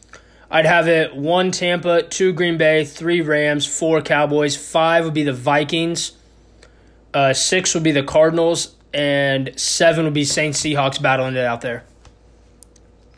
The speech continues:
And the forty-niners would be there too. Yeah.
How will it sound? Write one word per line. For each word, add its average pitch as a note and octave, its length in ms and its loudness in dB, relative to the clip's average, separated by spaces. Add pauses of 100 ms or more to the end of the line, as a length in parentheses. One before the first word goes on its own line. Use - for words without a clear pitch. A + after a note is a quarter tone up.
(340)
And D#3+ 140 -2
the D3+ 40 -4
forty-niners D3 500 0
would C3 60 -8
be C#3 100 -2
there C3 120 0
too. B2+ 280 -4 (880)
Yeah. C3 240 -4